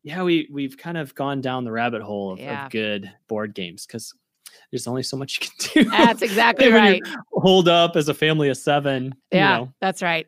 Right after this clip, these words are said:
Speaker 1: Yeah.
Speaker 2: Also, you didn't know you did open a can of worms by saying soccer. Are you a big soccer person?
Speaker 1: So I,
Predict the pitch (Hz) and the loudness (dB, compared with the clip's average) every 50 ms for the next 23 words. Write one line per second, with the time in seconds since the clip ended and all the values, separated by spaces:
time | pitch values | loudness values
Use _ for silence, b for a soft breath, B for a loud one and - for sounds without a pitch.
0 | _ - 226 247 302 - 320 285 262 233 220 269 269 180 180 208 233 254 277 285 | _ 2 4 4 4 4 4 2 2 2 0 -2 -6 -10 -8 -4 -2 0 0 0
1 | 285 269 226 175 156 247 269 233 254 240 220 208 208 196 208 220 185 156 214 233 | 0 -2 -2 2 4 4 4 4 2 -2 0 0 0 -2 -4 -6 -4 0 2 2
2 | 247 240 196 220 196 - 202 196 160 170 196 196 190 185 180 185 180 - 185 180 | 2 2 2 0 0 0 0 -6 -4 -4 -4 -2 -2 0 -2 -2 -2 -2 -4 -4
3 | 170 - 185 180 160 - 202 190 202 - - 151 139 - 165 180 185 196 214 220 | -2 -2 -4 -4 -4 -2 0 -2 -2 -2 -4 -10 -8 -4 -2 0 4 6 6 6
4 | 240 247 180 - - 175 175 - 208 208 226 247 240 285 294 330 _ _ _ _ | 6 4 2 2 -2 -2 -2 -2 -4 -4 -4 -6 -6 -8 -14 -16 _ _ _ _
5 | _ _ _ _ _ _ _ _ - - - 156 143 131 - - - - 113 135 | _ _ _ _ _ _ _ _ -14 -4 0 2 2 2 0 -4 -12 -6 -2 0
6 | 160 185 185 185 | 0 0 0 -2